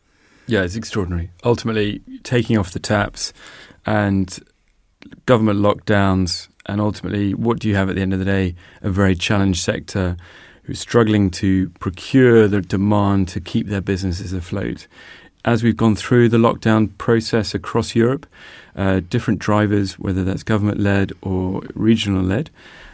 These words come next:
has impacted it separately. But people are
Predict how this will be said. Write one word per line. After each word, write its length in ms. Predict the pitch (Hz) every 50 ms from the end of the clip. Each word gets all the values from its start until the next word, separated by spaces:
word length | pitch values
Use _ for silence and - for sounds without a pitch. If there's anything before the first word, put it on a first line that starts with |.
| - -
has 220 | - 98 95 92 104
impacted 500 | 98 92 104 104 - - - - 92 95
it 160 | 92 - -
separately. 560 | - - 101 - - 104 104 113 127 160 160 _ - - - - - _ _ _ -
But 320 | 107 101 95 - - -
people 380 | - 113 113 113 - 107 107 110
are 300 | 113 113 113 113 110